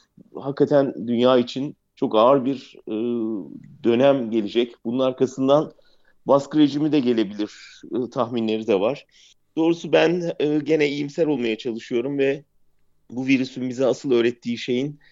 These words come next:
e, bir, e, sosyal programlar ve silahtan ziyade sağlığa, eğitime yatırım gibi şeylerin olduğunu ve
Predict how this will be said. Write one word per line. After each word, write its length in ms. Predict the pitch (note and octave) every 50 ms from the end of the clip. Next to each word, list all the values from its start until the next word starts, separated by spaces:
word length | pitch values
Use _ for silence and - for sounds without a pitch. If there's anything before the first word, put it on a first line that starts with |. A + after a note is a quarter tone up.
| _ _ _ _ _ _ - -
e, 400 | B2+ B2 A#2 A#2+ A#2 A2+ A2+ A2 A2+ A2+
bir, 480 | B2+ C#3 D3+ D3 D3 - - - - _ _ _ _ _ _ - -
e, 1300 | - F2+ D#2+ D#2+ F2 B1+ - D#2+ - - - - - B1+ A#1+ A#1 - - - - E2 - - - D#2+ E2+ -
sosyal 460 | - - G#2 A2+ - - D3 D3 D3
programlar 840 | D3 D3+ C3+ A#2+ A2 A#2+ A#2 A2+ A2+ A2+ A#2 A2+ - - - - - _ _ _ _ _ _ _ _ _ _ _ _ -
ve 600 | G2 G#2+ A2+ A2+ A2+ A2+ A2 G2 - - - - - -
silahtan 640 | - - - C3+ A2+ B2 B2+ B2 - - C#3 C#3 C#3
ziyade 360 | B2 B2 B2+ A#2+ A#2+ A#2+ C3+
sağlığa, 520 | - - C3+ A2+ A2+ A#2+ A#2 B2 B2 A#2+ A2
eğitime 400 | A2+ A#2 A2+ - - B2+ C3+ C3
yatırım 480 | A#2+ A#2 A#2 - A#2 G#2+ G#2+ G2 G#2+ _ _ _ _ _ _ _ _ _
gibi 320 | _ A2 F#2+ G2 G2+ F2+ -
şeylerin 400 | - - G2+ G2 F#2+ G2+ G#2 F#2+
olduğunu 520 | F#2 F#2+ F#2 - F#2+ F#2 F#2 G#2 A#2 - _ _ _ _ _ _ _ _ _ _ _
ve 380 | - A2+ B2+ B2+ B2+ - - -